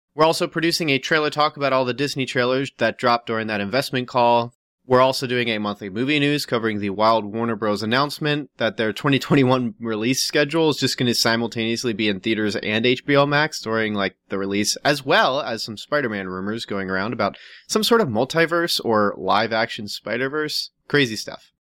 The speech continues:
And this is all while we are preparing for the upcoming Patreon supporter selected film for the month and many, many other plans. Combine all that with the usual Christmas holiday stuff like decorations, present buying, and other fun festivities, and we just decided that this week we'd take some time off.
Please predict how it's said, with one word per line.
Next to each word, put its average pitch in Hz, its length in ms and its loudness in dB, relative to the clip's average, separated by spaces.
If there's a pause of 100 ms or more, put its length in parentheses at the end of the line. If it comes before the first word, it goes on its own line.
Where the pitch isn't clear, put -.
(360)
And 151 100 6
this 214 140 4
is 254 100 2
all 196 300 4
while 196 220 2
we 160 160 -2
are 156 100 0
preparing 117 540 -2
for - 100 -12
the 120 160 2
upcoming 135 400 0
Patreon 143 480 -2
supporter 127 460 0
selected 110 480 -2
film 147 340 2
for 113 160 -2
the 110 100 2
month 151 460 0
and 147 420 -2
many, 117 300 -4
many 98 260 -6
other 87 200 -6
plans. 87 580 -8 (460)
Combine 190 440 4
all 185 240 -2
that 175 160 4
with 160 100 -10
the 151 80 -8
usual 160 300 -4
Christmas 151 380 -6
holiday 123 280 0
stuff 120 260 -4
like 120 200 -4
decorations, 110 640 -2
present 117 380 -2
buying, 107 260 0
and 147 80 0
other 170 140 2
fun 139 200 0
festivities, 104 640 0
and 117 160 -2
we 147 100 0
just - 220 -8
decided 165 440 2
that - 140 -6
this - 180 -8
week 135 180 -4
we'd 131 160 -4
take 110 160 -2
some 101 160 -8
time 90 240 -6
off. - 220 -14